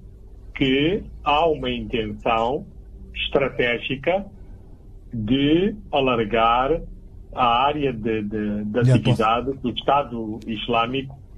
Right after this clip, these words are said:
Speaker 1: a outras províncias de, de, de, de, de Moçambique. Portanto,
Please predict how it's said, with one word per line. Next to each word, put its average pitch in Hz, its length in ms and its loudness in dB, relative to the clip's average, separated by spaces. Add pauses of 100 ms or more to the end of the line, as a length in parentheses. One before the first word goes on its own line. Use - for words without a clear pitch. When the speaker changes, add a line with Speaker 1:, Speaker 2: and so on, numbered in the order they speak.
(140)
Speaker 1:
a 127 80 0
outras 127 520 0
províncias 110 680 -4
de, 101 160 -4
de, 101 320 -8
de, 107 280 -8
de, 107 220 -6
de 107 160 -8
Moçambique. 107 580 -2
Portanto, 107 400 -4